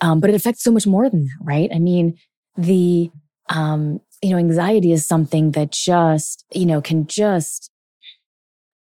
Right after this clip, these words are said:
you know, s-, s-, stick a, you know, put a stick in your wheel, you know? It really, it can just throw everything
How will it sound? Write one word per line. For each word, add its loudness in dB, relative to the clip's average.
you -2
know, -2
s-, -18
s-, -16
stick -4
a, 0
you -2
know, 0
put -4
a -2
stick -2
in 4
your 2
wheel, -2
you 2
know? 2
It -2
really, 0
it -6
can -2
just -6
throw 0
everything 0